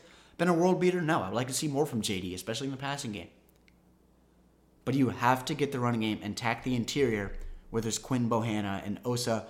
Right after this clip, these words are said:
Odighizuwa, who they drafted at U C L A in twenty twenty-one, and then the rotational guys like Tristan Hill and Neville Gallimore.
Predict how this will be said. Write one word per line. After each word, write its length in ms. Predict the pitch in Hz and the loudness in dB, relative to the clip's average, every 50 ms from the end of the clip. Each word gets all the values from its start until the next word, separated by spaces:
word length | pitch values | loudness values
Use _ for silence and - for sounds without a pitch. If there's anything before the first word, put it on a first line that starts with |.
| - - - - | -14 -12 -10 -6
Odighizuwa, 720 | 113 113 117 98 - 101 98 117 117 113 110 107 104 101 | -4 -2 -2 -2 -2 -2 0 2 2 4 4 4 2 2
who 100 | 104 101 | 0 -2
they 100 | 95 104 | -2 -2
drafted 380 | 98 - 107 104 104 - 107 98 | -2 0 0 -2 -2 -2 -4 -4
at 60 | 101 | -4
U 120 | 101 104 | -4 -4
C 140 | 101 - 104 | -4 -2 -2
L 180 | 104 98 101 104 | -2 -2 -2 0
A 240 | 104 104 101 98 - - - - - - | 0 0 0 -2 -6 -12 -20 -20 -12 -8
in 80 | 101 98 | -8 -6
twenty 260 | - 107 101 101 104 | -4 -2 0 0 0
twenty-one, 640 | 98 - 107 101 104 101 98 101 98 98 95 92 - - - - _ _ _ _ _ _ _ _ - | 0 -2 0 0 0 0 0 0 0 0 -2 -4 -8 -12 -20 -20 _ _ _ _ _ _ _ _ -8
and 100 | - 120 | -4 -2
then 80 | 123 120 | 0 0
the 60 | 117 | 2
rotational 540 | 117 123 117 120 - 135 117 120 - 110 104 | 4 2 2 2 2 0 0 0 0 -2 -2
guys 240 | 104 98 101 104 101 | 0 -2 -2 -2 -2
like 120 | 101 95 | -4 -6
Tristan 380 | - - 120 107 - - 101 92 | -6 -6 -4 -4 -4 -4 -4 -2
Hill 340 | 107 104 101 98 92 - - - - - - _ - | -2 -2 -2 -2 -4 -8 -12 -18 -20 -20 -18 _ -4
and 140 | 107 104 | -4 -2
Neville 260 | 98 98 95 95 95 92 | -2 -2 -2 -4 -4 -2
Gallimore. 480 | 110 117 117 110 98 85 73 69 - | 0 0 2 0 0 -2 -6 -10 -14